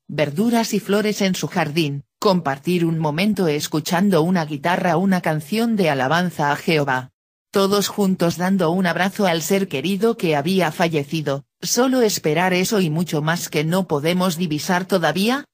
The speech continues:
solo Jehová sabe qué nos deparará a cada uno si ir a servir algún lugar de necesidad,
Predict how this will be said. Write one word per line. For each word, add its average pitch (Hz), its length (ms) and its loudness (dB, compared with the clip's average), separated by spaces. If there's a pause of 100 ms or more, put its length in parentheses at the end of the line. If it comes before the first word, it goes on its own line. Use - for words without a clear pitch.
(100)
solo 196 360 2
Jehová 147 400 0
sabe 190 340 0
qué 220 140 2
nos 190 200 2
deparará 160 520 2
a 175 60 -2
cada 170 320 0
uno 196 240 2
si 151 160 -2
ir 160 180 0
a 151 60 2
servir 156 440 -2
algún 170 380 0
lugar 190 320 2
de 202 140 0
necesidad, 156 720 0